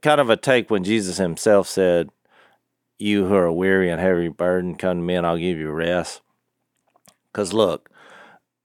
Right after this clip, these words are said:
you really learn that in this process, is, uh, process of having a kid going through this. You just can't feel any more helpless. And you wish you could fix it, and you wi-,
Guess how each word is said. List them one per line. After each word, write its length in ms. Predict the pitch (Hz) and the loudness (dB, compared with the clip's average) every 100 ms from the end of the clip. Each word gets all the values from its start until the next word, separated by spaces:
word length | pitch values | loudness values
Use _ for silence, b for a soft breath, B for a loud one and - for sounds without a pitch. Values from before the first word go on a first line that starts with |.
| _ _ _ | _ _ _
you 180 | - 107 | -4 0
really 380 | 101 147 131 110 | 6 6 8 6
learn 360 | 95 95 92 90 | 6 4 2 2
that 200 | 90 90 | 2 2
in 120 | 87 | 0
this 160 | 90 | -2
process, 580 | - 98 85 - 87 - | -2 0 2 0 -4 -4
is, 180 | 82 - - - | -6 -8 -16 -10
uh, 180 | 82 82 _ _ | -6 -6 _ _
process 520 | - 95 87 92 85 - | -4 -2 -2 -4 -4 -8
of 100 | - | -8
having 280 | 85 73 - | -6 -6 -10
a 40 | |
kid 380 | - 101 90 73 - _ | -10 -4 -4 -4 -12 _
going 260 | 80 78 73 | -10 -10 -6
through 220 | 87 80 | -4 -4
this. 480 | 69 65 64 - - b b b b b b - | -6 -10 -12 -14 -18 b b b b b b -14
You 120 | 90 | -6
just 200 | 95 - | -4 -2
can't 220 | 117 92 | -2 -2
feel 240 | - 95 82 | -2 -2 -2
any 140 | 76 | -6
more 260 | 76 71 62 | -8 -8 -6
helpless. 640 | 98 85 - 55 - - b b b b b _ 90 | -2 -2 -4 -12 -12 -14 b b b b b _ -10
And 240 | 87 82 | -8 -6
you 100 | 85 | -4
wish 340 | 82 120 120 | 2 4 4
you 100 | 110 | 0
could 180 | 87 95 | -2 -4
fix 360 | - 101 85 - | 0 0 0 -2
it, 140 | 87 | -2
and 140 | 80 82 | -2 -6
you 100 | 87 | 0
wi-, 240 | 104 113 | 4 2